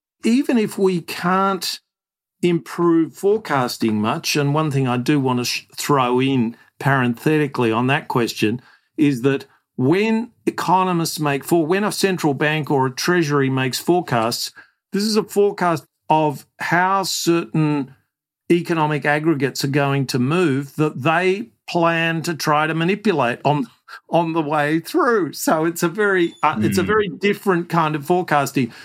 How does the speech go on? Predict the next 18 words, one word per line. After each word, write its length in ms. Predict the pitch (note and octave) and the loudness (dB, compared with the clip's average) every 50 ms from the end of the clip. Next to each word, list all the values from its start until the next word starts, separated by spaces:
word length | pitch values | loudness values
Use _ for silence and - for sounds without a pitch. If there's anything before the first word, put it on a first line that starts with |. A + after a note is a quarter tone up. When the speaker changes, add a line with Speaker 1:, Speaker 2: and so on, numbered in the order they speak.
| - - _ - | -20 -18 _ 0
Speaker 1:
The 100 | F3+ F3 | 0 0
forecasters 880 | F3 - G#3 A3 A3 G#3+ - F#3+ F#3 F3 F3 E3+ - - F3 C#3 C3+ | 0 2 0 2 0 0 0 0 0 0 0 -2 -2 -2 0 0 0
of 140 | D#3 C3+ C3 | -4 -4 -2
the 100 | D#3 D#3 | -2 -2
weather 340 | D#3 G#3 B3 A#3 F3+ D#3+ D3 | 0 0 0 0 0 0 -2
don't 340 | C#3+ E3 D#3+ D#3+ D#3+ D3+ - | 0 0 0 -2 -2 -4 -4
say, 280 | - - E3 D3 D3 | -4 0 0 0 2
"Well, 200 | D3 D3+ D3+ D3 | 2 2 0 0
it's 160 | D3 C#3 - | 0 -2 -4
gonna 240 | - - F3+ E3 D#3 | -2 0 0 0 0
be 300 | D3 D3+ D3+ C#3+ C#3 C#3 - _ _ _ _ _ _ - | 0 0 2 0 0 -2 -4 _ _ _ _ _ _ 0
a 360 | C#3+ C#3+ C#3+ C#3+ C#3+ C#3+ - - - - | 0 2 2 2 0 0 -2 -6 -10 -14
thirty 400 | - - F#3 F#3 F#3 F3+ F#3 F3 | -6 0 0 2 2 2 0 0
percent 480 | C3+ D3+ D#3+ C3+ - D#3 C#3+ D3 D3+ | 0 0 -2 0 0 0 -2 -2 -2
chance 420 | - - D3+ D3 D3 D3 C3+ C3+ - | -2 -2 0 0 0 0 -2 -2 -2
of 140 | C#3+ A#2+ B2+ | -2 0 2
rain 580 | C3+ C3+ C3+ C3+ C3+ C3+ C3+ C3+ C3 C3+ - _ - | 2 2 2 2 0 0 0 0 0 -2 -4 _ -2
on 480 | C#3+ C3 B2+ B2+ B2+ B2+ B2 B2 - | 0 2 2 2 2 0 0 -2 -4